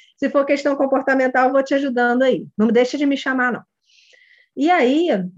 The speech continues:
no grupo aqui na supervisão, o pessoal também, os alunos, né, vão trazendo os casos da sua família também, a gente vai ajudando. Claro que não é um processo, é um apoio aqui, né, ilustrativo de aula,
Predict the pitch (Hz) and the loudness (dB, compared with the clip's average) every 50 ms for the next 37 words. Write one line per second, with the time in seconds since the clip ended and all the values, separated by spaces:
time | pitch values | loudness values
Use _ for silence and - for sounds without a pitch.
0 | - - 262 277 320 262 277 320 381 381 - 311 311 294 262 247 254 - 247 226 | -6 -2 0 0 0 2 0 0 0 0 0 -2 0 0 0 0 0 0 0 0
1 | 214 202 190 202 214 247 269 269 254 233 247 247 240 - 262 247 247 247 247 247 | 2 0 0 0 0 2 2 0 0 0 0 -2 -2 0 0 0 0 0 0 -2
2 | 240 233 233 226 226 214 202 202 233 277 302 277 247 233 247 247 240 254 285 370 | -2 0 0 2 2 2 0 0 0 0 0 0 -2 -2 -2 -2 0 0 -2 -2
3 | 427 494 381 349 311 269 269 269 - - 254 240 240 254 247 220 220 214 - 214 | 0 -2 -2 0 0 0 -2 -2 -4 -2 -2 0 0 0 -2 -2 -2 -2 -4 -4
4 | - - 214 208 202 208 202 196 185 202 180 175 165 175 202 226 247 262 277 277 | -4 -2 -2 0 0 0 -2 -2 -2 -4 -4 -4 -2 -2 0 0 0 0 0 0
5 | 277 302 285 277 294 294 285 294 320 392 381 349 254 214 190 180 180 - 220 214 | 0 -2 -4 -2 -2 0 0 0 0 -2 -2 0 -2 -2 -2 -4 -4 -2 0 2
6 | 220 233 262 262 - 269 269 262 254 247 262 269 - - 262 254 277 320 - - | 2 2 0 0 -2 -2 0 0 2 0 0 -2 -2 0 0 2 0 0 -2 -4
7 | - 262 233 220 208 214 214 - - 403 508 508 - _ _ _ _ _ _ _ | -2 0 2 2 2 0 -2 -4 -2 -2 -2 -4 -6 _ _ _ _ _ _ _
8 | _ - 190 202 202 202 214 214 214 - 202 202 208 214 214 214 214 208 220 214 | _ -2 0 2 2 2 0 -2 -2 0 0 2 2 2 2 0 0 -2 0 0
9 | 202 196 214 226 226 208 214 202 208 - - 220 214 214 214 - 208 180 196 185 | 0 0 0 0 0 -2 -2 -2 -4 -4 -4 -2 -2 -2 -2 -2 -4 -4 -2 -2
10 | 220 277 240 214 202 208 226 254 285 392 | 0 0 0 2 2 2 0 0 -2 -2